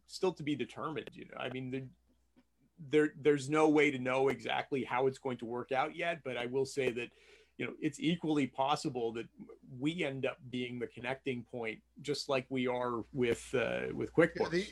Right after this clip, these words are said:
Speaker 2: the Uberization of the accounting world, right? So we, we, <laughs> people might move to this model, and obviously not might, are moving to this model to support their lifestyles, which, I mean, we've got to realize and,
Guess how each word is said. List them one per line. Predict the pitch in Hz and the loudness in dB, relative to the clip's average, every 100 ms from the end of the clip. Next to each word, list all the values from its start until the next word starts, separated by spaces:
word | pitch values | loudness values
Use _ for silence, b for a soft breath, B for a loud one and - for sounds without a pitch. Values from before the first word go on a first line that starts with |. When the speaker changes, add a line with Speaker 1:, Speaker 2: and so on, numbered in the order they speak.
| 165 | -4
Speaker 2:
the | 165 170 180 | -4 -2 0
Uberization | 175 175 175 160 147 156 160 - 160 147 | 2 8 10 10 6 2 2 -2 -2 -2
of | 139 127 | -2 -2
the | 143 | -6
accounting | 135 143 139 139 | -4 -2 -2 -2
world, | 139 139 135 131 | 0 0 0 0
right? | 131 147 | 0 0
So | - 147 139 | 0 0 2
we, | 160 208 | 2 0
we, | 170 139 220 | -4 -2 0
<laughs> | - - - - - 202 190 | -2 -4 -20 -20 -12 -10 0
people | 190 175 170 | 4 4 8
might | 160 185 | 8 8
move | 165 170 151 131 - _ | 8 8 6 -2 -16 _
to | - 151 143 139 156 185 | 0 4 4 4 -2 -2
this | 151 151 - | 6 6 6
model, | 147 156 160 135 135 - | 6 8 8 8 4 0
and | 151 180 175 | -4 -6 -2
obviously | 185 170 165 - 160 151 214 - | 6 6 6 2 0 0 -10 4
not | 165 190 185 190 | 4 4 -4 -2
might, | 151 180 151 151 _ 170 | 8 8 8 0 _ 6
are | 196 220 | 10 10
moving | 165 151 139 139 | 8 2 2 0
to | 151 | 0
this | 139 135 - | 0 0 0
model | 135 135 139 139 b b b _ - | 2 6 4 2 b b b _ -2
to | 151 | 2
support | - - 165 160 | 2 8 8 10
their | 151 | 8
lifestyles, | 143 190 - 151 139 139 | 8 6 2 0 0 0
which, | 170 - B B B _ | 0 0 B B B _
I | 202 | 6
mean, | 220 208 | 8 8
we've | 240 | 8
got | 277 320 | 8 10
to | 220 | 8
realize | 160 196 196 151 139 | 8 8 8 6 4
and, | 147 | 0